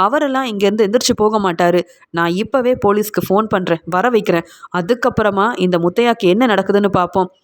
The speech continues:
என் குடும்பத்தை அவமானப்படுத்தின இந்த பொன்னியோட அப்பாவை நான் சும்மா விட போறதே இல்லை" அப்படின்னு இங்க கோவமா இருந்த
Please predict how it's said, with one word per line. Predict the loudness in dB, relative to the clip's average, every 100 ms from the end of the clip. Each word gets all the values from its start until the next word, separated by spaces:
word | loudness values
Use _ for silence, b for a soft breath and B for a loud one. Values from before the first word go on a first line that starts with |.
| _ -6
என் | -6
குடும்பத்தை | 0 0 0 0 0
அவமானப்படுத்தின | 0 0 0 -2 0 0
இந்த | 0 0 0
பொன்னியோட | 0 0 0 0
அப்பாவை | 0 0 0 0 -2 B B
நான் | -6 -4
சும்மா | 0 2 2
விட | 2 0
போறதே | 0 2 2 2
இல்லை" | 2 0 0 -6
அப்படின்னு | 0 0 2 0 B B B
இங்க | -2 0 2
கோவமா | 2 2 -2
இருந்த | -2 0 0